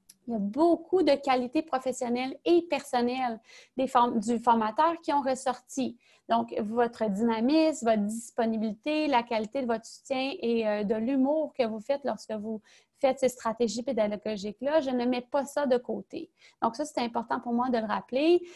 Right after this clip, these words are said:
Il y a aussi des facteurs qui sont liés au cours. Donc, euh, si le sujet les intéresse d'emblée, euh, c'est sûr que, euh, ça va aider à leur motivation à apprendre, puis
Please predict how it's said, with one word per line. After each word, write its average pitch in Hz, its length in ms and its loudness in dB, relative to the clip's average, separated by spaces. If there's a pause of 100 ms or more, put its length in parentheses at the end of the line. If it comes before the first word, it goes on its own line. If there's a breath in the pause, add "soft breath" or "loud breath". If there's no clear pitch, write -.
(140 loud breath)
Il 240 60 -2
y 247 60 6
a - 40 8
aussi 254 240 0
des 302 140 6
facteurs 269 480 4
qui - 100 -20
sont 247 200 -2
liés 269 200 0
au 294 120 2
cours. 247 440 0 (300)
Donc, 240 240 4
euh, 247 80 10
si 247 200 -2
le 311 120 6
sujet 320 520 4
les 277 180 4
intéresse 240 500 0
d'emblée, 233 600 2 (380 loud breath)
euh, 208 760 4 (220)
c'est 269 440 -2
sûr 339 440 4
que, - 100 -4
euh, 269 480 4
ça 247 180 2
va 247 220 4
aider 254 220 6
à 220 80 6
leur 208 140 2
motivation 208 580 -4
à 214 100 0
apprendre, 285 420 0
puis 226 280 -2